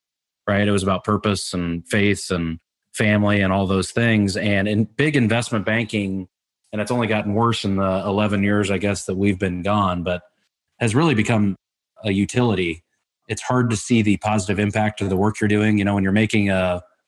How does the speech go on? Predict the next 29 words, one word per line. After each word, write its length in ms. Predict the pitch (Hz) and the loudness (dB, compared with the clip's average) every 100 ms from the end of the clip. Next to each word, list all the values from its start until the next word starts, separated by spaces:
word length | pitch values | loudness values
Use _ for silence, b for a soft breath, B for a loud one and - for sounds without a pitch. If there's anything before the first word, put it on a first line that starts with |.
| _ _ - | _ _ -14
huge 480 | - 131 113 101 98 | -4 2 2 2 -2
global 420 | 101 104 101 101 | 0 0 2 0
private 280 | - 104 101 | 0 0 0
equity 260 | 101 107 101 | 0 0 0
firm, 400 | 104 101 98 98 | 0 0 0 0
you 80 | 104 | -2
know, 100 | 90 | 0
one 260 | 104 101 98 | 0 0 -4
percent 280 | - 107 92 | -6 -4 -2
richer, 360 | 104 107 120 110 _ _ 110 | -2 0 -2 -4 _ _ 0
who 60 | |
really 240 | 107 101 95 | 2 2 2
cares? 400 | 101 120 - - _ _ _ _ - | 0 0 -2 -10 _ _ _ _ -6
And 480 | 104 101 98 95 87 - | 0 2 2 0 -4 -2
even 200 | 127 123 | 2 4
though 120 | 117 104 | 2 2
the 80 | |
dollars 500 | 101 107 113 117 113 | 2 2 2 2 2
were 120 | 104 92 | 2 0
big 500 | 92 107 107 107 113 | 2 2 4 2 2
and 240 | 104 98 | 0 0
the 60 | 87 | 2
deals 340 | 110 110 95 | 2 2 0
were 140 | 101 95 | -2 0
the 80 | |
Wall 140 | 101 107 | -2 -2
Street 200 | - 95 | -4 -2
Journal 240 | 104 95 | 0 0
deals, 540 | 90 110 104 98 90 | 2 4 4 2 -2